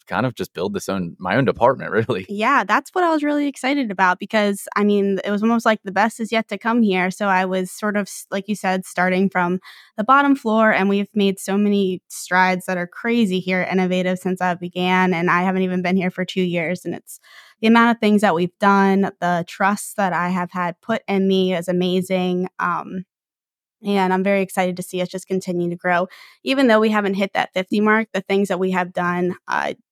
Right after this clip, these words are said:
Speaker 2: don't know what they would have done <laughs> without someone in H R, because there's a lot of
Speaker 1: <laughs>
Speaker 2: things that we have been able to do, um, like starting an H R or creating an H R I S. So we didn't have,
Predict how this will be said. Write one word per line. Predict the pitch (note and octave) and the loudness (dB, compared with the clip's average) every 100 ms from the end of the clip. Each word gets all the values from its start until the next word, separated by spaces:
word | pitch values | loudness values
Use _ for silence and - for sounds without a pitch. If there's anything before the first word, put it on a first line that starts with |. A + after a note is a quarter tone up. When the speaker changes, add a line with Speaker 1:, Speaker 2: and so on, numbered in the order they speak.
| _ | _
Speaker 2:
don't | - F#3+ | -6 -2
know | G3+ G3 | 0 2
what | G3+ - - - - - | 0 -2 -12 -20 -20 -6
they | G#3+ | 0
would | A#3 | 2
have | B3 G#3+ | 2 4
done | A3+ C#4 | 4 4
<laughs> | |
without | D4 B3+ C#4 | 4 2 2
someone | C4+ C4+ C4 | 2 2 2
in | B3+ G#3+ | 2 0
H | A#3 - | -4 0
R, | G#3+ G#3 G#3 | 0 2 2
because | F3+ A3+ E3+ | 2 2 2
there's | A#3 A#3+ | 0 0
a | A#3+ | 2
lot | A3 A3 | 4 4
of | A#3 | 2
Speaker 1:
<laughs> | |
Speaker 2:
things | - A3+ A3+ G#3+ | 0 2 2 4
that | G#3 G3 G3 G3 | 4 4 2 -2
we | G#3+ | -2
have | G#3+ G3 | 0 0
been | G3+ G3 | -2 -2
able | G3 G3 | -2 -4
to | - | -8
do, | G3 G3 G3 G3 G3 F#3+ | -6 -2 0 -2 -2 -4
um, | F#3 F3+ F3 F3+ F#3 | -4 -4 -4 -8 -14
like | F3 | -16
starting | - - F#3 F3+ F3+ | -14 -6 -2 0 -2
an | F3+ | -4
H | - F3+ F#3 | -6 -8 -6
R | F#3 - _ - | -6 -8 _ -4
or | F3+ F3 _ | -4 -4 _
creating | _ G3 G3+ G3 F#3 | _ -4 0 0 0
an | F#3 | 0
H | F#3+ F#3 | -2 -2
R | F3+ | 0
I | F3 F3 | 0 2
S. | F3+ F#3 | 0 -2
So | - - F3 F3 F#3 | -4 -4 -2 -2 -4
we | F#3+ | -2
didn't | F#3 F3 | 0 2
have, | F3+ F#3 F#3 | 2 2 0